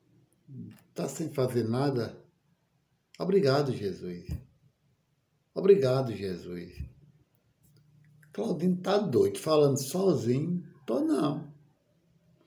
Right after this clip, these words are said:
Tô agradecendo a Jesus. Quanto mais você agradece a Jesus, mais vem coisas boas. Saiba disso.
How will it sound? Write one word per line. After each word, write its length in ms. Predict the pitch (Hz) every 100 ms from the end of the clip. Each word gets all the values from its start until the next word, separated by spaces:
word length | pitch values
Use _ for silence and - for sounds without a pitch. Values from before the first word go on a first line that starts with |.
| _ - - - -
Tô 120 | 131
agradecendo 960 | 135 143 160 139 127 - - 180 175 120
a 60 |
Jesus. 760 | 92 95 87 - - 90 - - _ - _ _ - - - - _ -
Quanto 460 | 170 214 220 214
mais 580 | 202 160 139 143 139 127
você 800 | 110 131 147 143 - 123 123 120
agradece 880 | 117 107 113 113 - 123 127 117 -
a 60 |
Jesus, 800 | 104 98 104 95 120 131 139 131 139 - _ -
mais 500 | 117 139 170 170 120
vem 300 | 135 143 143
coisas 500 | 143 131 123 131 131
boas. 440 | - - - - - - _ _ _ _ _ _ _ _
Saiba 340 | - 135 185
disso. 480 | 180 110 87 - -